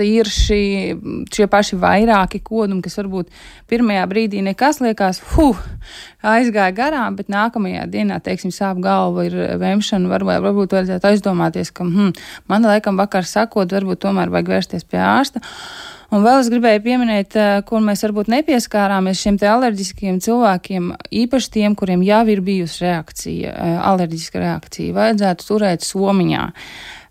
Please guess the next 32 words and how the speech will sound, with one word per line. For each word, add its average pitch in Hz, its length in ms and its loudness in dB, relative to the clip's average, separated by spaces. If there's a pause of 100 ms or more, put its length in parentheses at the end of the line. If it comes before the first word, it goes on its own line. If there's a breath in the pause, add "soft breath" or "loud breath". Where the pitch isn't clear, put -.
Eh, 175 220 0
nezinu, 170 480 2
vīriešiem 180 640 2
šīs 175 240 -6
te 170 80 -4
gurnu 196 380 2
somas, 180 580 -4
eh, 170 260 -4
saucamo 202 480 2
epinefrīnu, 208 920 0 (340 loud breath)
jeb 175 220 2
EpiPen, 226 720 2 (340 loud breath)
eh, 180 400 -2 (240)
tas 190 320 0
ir 202 100 0
iegūstams 180 640 -2
pret 185 260 -2
recepti, 208 800 0
bet 175 220 -6
tā 185 200 0
nav 175 220 0
problēma. 202 520 0
Ja 180 60 -2
tu 180 120 -6
zini, 190 200 2
ka 170 120 -2
tu 175 60 0
esi 180 180 -2
alerģisks 175 640 -2
cilvēks, 220 540 2
lūdzu 196 320 0
pasargā 226 600 0